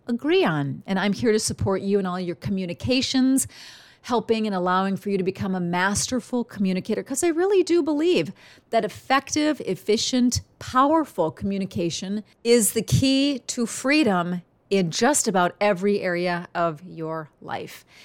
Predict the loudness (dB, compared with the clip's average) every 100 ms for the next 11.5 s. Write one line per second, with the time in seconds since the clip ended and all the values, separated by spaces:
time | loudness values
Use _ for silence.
0 | -16 -4 0 4 4 4 2 0 2 2
1 | 2 2 0 0 2 2 0 0 0 0
2 | -2 -2 -2 -2 0 0 -2 -2 0 0
3 | -2 -2 -2 0 2 0 0 -2 -2 -6
4 | -4 -4 -2 0 0 0 -4 -2 -4 -2
5 | -4 -4 -6 -6 -8 -10 -14 -8 -4 -2
6 | 0 0 0 -2 -4 -4 -6 -2 -2 -2
7 | -2 0 0 -2 -4 0 0 0 -2 -2
8 | 0 0 0 -4 -10 -20 -20 -14 -2 -2
9 | 0 0 2 0 0 0 0 0 0 0
10 | 0 0 -4 -2 -2 -2 -10 -20 _ _
11 | 0 4 4 4 0